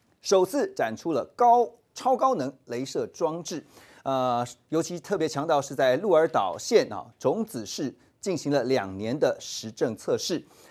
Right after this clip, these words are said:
而且呢，特别强调说，最大击落范围，呃，一点二公里的这个无人机，呃，让海陆空自卫队的这个陆上自卫队呢，都可以来协助搭载，而且要扩大研发超高功率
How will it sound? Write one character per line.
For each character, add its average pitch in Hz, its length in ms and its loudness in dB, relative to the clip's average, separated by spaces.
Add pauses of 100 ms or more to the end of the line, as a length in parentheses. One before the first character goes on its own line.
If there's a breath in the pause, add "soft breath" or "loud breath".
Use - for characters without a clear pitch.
而 165 120 6
且 143 200 2
呢， 139 260 2
特 160 100 0
别 127 320 2
强 127 180 -8
调 151 140 4
说， 156 240 2
最 277 160 0
大 220 160 6
击 190 140 -4
落 220 100 6
范 202 240 0
围， 165 400 6
呃， 104 240 -2
一 202 100 -4
点 131 200 -2
二 170 200 2
公 175 220 -2
里 135 100 -2
的 110 80 -2
这 131 140 -6
个 123 80 -6
无 151 180 -4
人 160 220 2
机， 202 240 -4 (380 loud breath)
呃， 151 260 6
让 165 380 4
海 139 380 2
陆 262 180 2
空 214 200 2
自 226 200 -8
卫 214 180 8
队 208 240 8
的 131 160 2
这 123 80 -10
个 131 80 0
陆 202 160 -2
上 160 180 2
自 202 200 -4
卫 180 160 2
队 156 120 -2
呢， 123 120 0
都 220 380 8
可 143 280 -2
以 107 220 -6
来 110 180 -6
协 101 160 -8
助 107 100 -10
搭 151 200 -2
载， 143 200 2 (320 loud breath)
而 156 120 2
且 170 100 2
要 165 80 8
扩 233 420 8
大 170 300 4
研 120 260 -2
发 151 320 0
超 208 380 6
高 190 320 6
功 196 340 0
率 165 220 -4